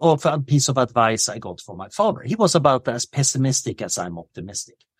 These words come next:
Uh, but he was also a manager at a big corporation and handling big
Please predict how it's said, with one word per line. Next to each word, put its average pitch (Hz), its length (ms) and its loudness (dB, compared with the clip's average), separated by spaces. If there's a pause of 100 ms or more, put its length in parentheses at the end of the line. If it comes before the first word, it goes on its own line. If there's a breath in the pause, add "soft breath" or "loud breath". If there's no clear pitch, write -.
(280 soft breath)
Uh, 120 320 2
but 139 320 0
he 175 180 2
was 180 220 2
also 156 760 2
a 127 160 0
manager 123 560 -2
at 101 180 -2
a 101 40 -6
big 92 240 0
corporation 101 720 -6
and 87 240 -6
handling 107 400 -2
big 92 180 -10